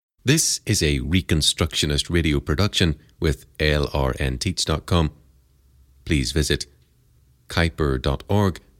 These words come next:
forward slash books to download or purchase this book. Common Law Wives and Concubines, Essays on Covenantal Christianity and Contemporary Western Culture, Stephen C. Perks, two thousand and ten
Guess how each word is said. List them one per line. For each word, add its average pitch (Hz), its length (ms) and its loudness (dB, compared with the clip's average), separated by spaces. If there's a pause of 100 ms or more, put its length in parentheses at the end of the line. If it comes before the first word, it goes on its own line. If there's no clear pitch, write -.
forward - 340 -2
slash 69 300 -2
books - 380 -2 (240)
to 113 100 -2
download 85 720 2
or 104 120 0
purchase - 540 -4
this 73 240 -2
book. - 380 -4 (1080)
Common 65 220 -2
Law 64 160 -2
Wives 76 400 0
and 67 100 -4
Concubines, 104 640 0 (500)
Essays 110 440 0
on 67 180 0
Covenantal 71 540 -2
Christianity 90 720 -2 (180)
and 82 160 -4
Contemporary 76 600 -2
Western 65 400 -4
Culture, 90 420 -2 (560)
Stephen - 320 -4
C. - 160 -6
Perks, - 460 -2 (680)
two 98 140 -2
thousand 69 320 -4
and 64 140 -6
ten 82 320 0